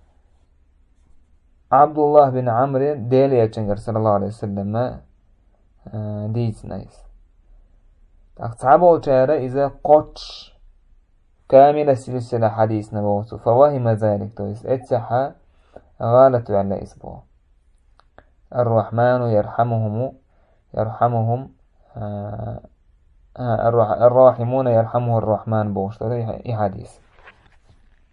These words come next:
حديث ارجحا غالت بولونش بو. تو دوست سألشي. مسلسل بالأولية بوش. تو إذا انتن معن هدو.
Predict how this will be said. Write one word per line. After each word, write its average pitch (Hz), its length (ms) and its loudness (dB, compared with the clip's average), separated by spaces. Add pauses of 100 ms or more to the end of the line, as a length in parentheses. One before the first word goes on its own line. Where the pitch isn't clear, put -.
(1400)
حديث 117 420 -2
ارجحا 98 520 -6 (380)
غالت 123 460 4
بولونش 98 500 -2
بو. - 220 -18 (1600)
تو 143 180 0 (280)
دوست 139 300 -4
سألشي. 101 520 -8 (1500)
مسلسل 123 760 -2
بالأولية 117 640 0
بوش. 98 300 -6
تو 104 320 -6 (680)
إذا 107 140 -8
انتن 104 280 -8
معن 113 340 -2
هدو. 107 340 -4